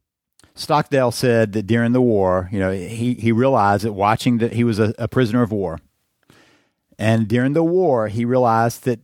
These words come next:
the people who had no hope ended up just dying. And people needed hope. And the person was asking about, you know, "What's the, the, the other danger?" And he said,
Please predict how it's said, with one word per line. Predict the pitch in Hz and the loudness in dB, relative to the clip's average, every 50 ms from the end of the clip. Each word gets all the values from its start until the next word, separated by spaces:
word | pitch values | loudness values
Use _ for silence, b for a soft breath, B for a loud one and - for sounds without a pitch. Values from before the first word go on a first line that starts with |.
| _ - | _ -14
the | - 117 120 | -10 -10 -10
people | - - - 143 156 - - 151 147 | -8 -4 -4 -4 -2 -2 -2 -2 -2
who | 107 143 143 | -2 -2 -4
had | 123 104 131 131 135 131 113 | -2 -2 0 0 0 0 0
no | 123 131 127 | 0 0 0
hope | 113 - 143 147 143 123 117 - - - | -2 0 0 0 0 0 -2 -4 -6 -4
ended | 139 143 147 143 | -2 0 0 2
up | 131 127 120 107 | 0 0 -2 -2
just | 113 104 95 87 | -4 -6 -4 -2
dying. | 101 117 123 131 123 107 95 78 73 76 - _ _ _ _ _ _ _ _ _ _ _ _ _ _ _ _ _ _ _ _ _ _ _ _ _ _ _ | -2 -2 0 0 -2 -6 -8 -10 -14 -20 -20 _ _ _ _ _ _ _ _ _ _ _ _ _ _ _ _ _ _ _ _ _ _ _ _ _ _ _
And | - 123 131 127 | -6 -6 -6 -4
people | - 139 127 - 139 127 | -2 -4 -4 -2 -2 -2
needed | 117 107 98 104 113 107 | 0 0 0 0 -2 -2
hope. | - - 226 175 - - - - - _ _ _ _ _ _ _ _ _ _ _ _ _ _ _ _ _ _ _ _ _ _ _ _ _ _ _ _ _ _ _ _ _ _ _ _ _ _ _ _ _ _ - | -2 -4 -4 -4 -6 -10 -14 -20 -20 _ _ _ _ _ _ _ _ _ _ _ _ _ _ _ _ _ _ _ _ _ _ _ _ _ _ _ _ _ _ _ _ _ _ _ _ _ _ _ _ _ _ -4
And | 131 127 131 135 | -2 0 0 0
the | 127 | -2
person | - - 139 139 139 - 147 147 143 135 131 | 0 0 0 0 0 0 -2 -2 -2 0 0
was | 127 120 | 0 2
asking | 123 123 127 143 147 - - 135 127 | 2 2 2 0 0 -2 -2 -2 0
about, | 117 113 110 110 113 120 | 0 2 2 0 0 0
you | 127 117 | -2 -4
know, | 113 | -2
"What's | 110 120 120 - - | 0 -2 -2 -2 -4
the, | - 110 113 87 | -6 -8 -8 -6
the, | 107 110 110 113 110 - | -6 -4 -4 -4 -4 -4
the | 113 110 113 | -2 0 0
other | 110 107 104 101 | 0 0 0 -2
danger?" | 87 110 107 123 127 - - 117 | -2 0 0 0 0 0 0 0
And | 101 101 | 0 0
he | 120 | 0
said, | 113 - 127 120 | 0 0 -2 -2